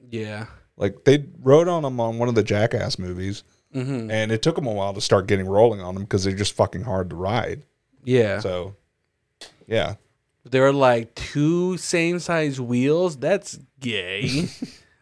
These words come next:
Speaker 1: Now this, <laughs> this, this is fu-
Speaker 2: This
Speaker 1: what
Speaker 2: is pod racing. <laughs>
Speaker 1: Yeah. What? I wonder, uh, if anyone tried attempted doing it backwards, like the front
Speaker 2: <laughs>
Speaker 1: wheel. The front wheel is, like, little, and then the back wheel is the big old fucking
Speaker 2: So it looks like a Hot Wheels.
Speaker 1: Mm-hmm.
Speaker 2: Yeah, the big ass back wheel and the small front wheel.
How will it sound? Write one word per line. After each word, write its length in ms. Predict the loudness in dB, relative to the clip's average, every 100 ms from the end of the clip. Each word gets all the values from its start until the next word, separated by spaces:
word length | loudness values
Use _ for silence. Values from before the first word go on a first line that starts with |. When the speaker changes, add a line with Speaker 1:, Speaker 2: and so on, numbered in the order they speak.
| _
Speaker 1:
Now 320 | 0 0 0 4
this, 480 | 10 10 8 2
<laughs> 0 |
this, 280 | 2 2 4
this 200 | 4 4
is 300 | 2 -2 -4
fu- 200 | -4 0 0
Speaker 2:
This 300 | 2 6 10
Speaker 1:
what 120 | 10
Speaker 2:
is 80 | 6
pod 380 | 2 6 6 4
racing. 680 | -2 -4 -6 -6 -4 -4 0
<laughs> 20 |
Speaker 1:
Yeah. 120 | 2
What? 300 | 4 4 2 _ _ _ _ _ _ -10 2
I 20 |
wonder, 600 | 4 6 6 6 6 6
uh, 180 | 4 0
if 160 | -2
anyone 200 | 0 0
tried 220 | 0 -2 -2
attempted 400 | -4 -6 -6 -4
doing 240 | -4 -4
it 140 | -6
backwards, 560 | -8 -8 -6 -10 -10 -10
like 160 | -10 -10
the 100 | -10
front 380 | -2 2 2
Speaker 2:
<laughs> 20 | 2
Speaker 1:
wheel. 300 | 0 2 4
The 100 | 4
front 320 | 6 4 4
wheel 280 | 2 4 4
is, 220 | 2 0
like, 180 | -4 -2
little, 400 | -2 -2 -4 -6
and 80 | -4
then 160 | -2
the 100 | -2
back 380 | 0 0 0 -2
wheel 160 | 0 0
is 100 | -2
the 80 |
big 280 | -6 -6 -6
old 380 | -4 -6 -8 -12
fucking 500 | -10 -12 -10 -12 -6
Speaker 2:
So 100 | 0
it 40 | 2
looks 180 | 2
like 80 | -2
a 40 | -4
Hot 220 | -6 -4
Wheels. 380 | -4 -6 -8 -12
Speaker 1:
Mm-hmm. 400 | -10 -8 -8 -8
Speaker 2:
Yeah, 140 | -10
the 80 | -6
big 160 | 0 2
ass 240 | 4 2
back 340 | -2 -2 -2 -2
wheel 120 | -4
and 100 | -4
the 80 | -6
small 260 | -4 -4
front 220 | -4 -4 -2
wheel. 220 | -4